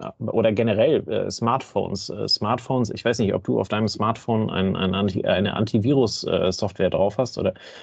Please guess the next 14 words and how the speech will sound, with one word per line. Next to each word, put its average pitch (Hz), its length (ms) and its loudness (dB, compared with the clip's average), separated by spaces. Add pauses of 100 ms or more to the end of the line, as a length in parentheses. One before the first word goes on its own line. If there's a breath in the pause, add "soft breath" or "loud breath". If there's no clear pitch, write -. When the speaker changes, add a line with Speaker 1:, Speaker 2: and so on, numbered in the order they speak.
(420 loud breath)
Speaker 2:
irgendwas 113 400 2
Speaker 1:
Nee. 104 60 2
Speaker 2:
anderes, 110 380 2
womit, 101 360 -2
womit 107 420 0
du 110 60 2
das 107 200 0
halt 104 140 -2
eben 98 220 -2
abwehrst, 98 840 0
aber 104 220 2
dir 104 220 0
schickt - 400 -4
per 101 580 2